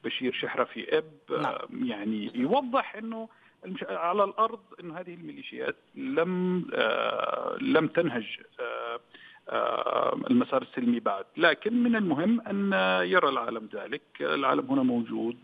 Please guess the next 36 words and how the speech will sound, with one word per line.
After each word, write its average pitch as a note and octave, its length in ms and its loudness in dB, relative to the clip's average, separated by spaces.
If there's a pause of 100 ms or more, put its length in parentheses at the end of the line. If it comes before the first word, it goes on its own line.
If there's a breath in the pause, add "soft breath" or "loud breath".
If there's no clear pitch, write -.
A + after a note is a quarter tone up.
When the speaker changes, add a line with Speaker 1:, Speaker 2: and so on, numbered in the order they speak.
Speaker 1:
الدول B2 500 2
الراعية، A#2 800 0 (460 loud breath)
آه، - 220 -2
سفراءهم، B2+ 880 2 (360)
ونحن G3+ 540 2
نتش-، E3+ 400 0 (100)
يعني A#2+ 480 2
هذه E3 180 2
المشاورات C#3+ 560 2 (160)
لتنفيذ F3 440 -4
القرار B2+ 260 0
اثنين A#2 260 -6
واحد A2 160 -14
ستة، A#3+ 220 -2
وعليهم G3+ 480 2
أن F3 120 -2
يروا F3 340 0 (500 soft breath)
بشكل D#3 480 -2
واضح D3 420 2
وجلي B2 460 -6
من C#3+ 160 -4
هو C3+ 140 0
الطرف A#2+ 340 -2
الذي A#2 200 -10
يعرقل G#2+ 520 -8
التقدم. - 460 -10 (420)
Speaker 2:
نعم، C3+ 220 -4
إذن D3+ 280 0
الدكتور D3+ 840 2
معين C#3 360 0
عبد C3 180 0
الملك، C#3+ 280 0
عضو C#3 220 0
الوف-، B2+ 340 -4
الوفد C3+ 320 2
الحكومي C#3+ 460 -2